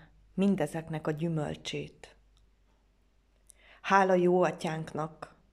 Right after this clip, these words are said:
Rengeteg dologba betekintést kaptam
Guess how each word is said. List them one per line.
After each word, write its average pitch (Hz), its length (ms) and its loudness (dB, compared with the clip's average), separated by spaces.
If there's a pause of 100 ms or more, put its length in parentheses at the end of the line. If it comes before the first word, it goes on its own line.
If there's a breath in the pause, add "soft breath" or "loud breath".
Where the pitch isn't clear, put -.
(1200 soft breath)
Rengeteg 196 720 4
dologba 180 800 2 (240)
betekintést 180 1000 2
kaptam 170 640 -4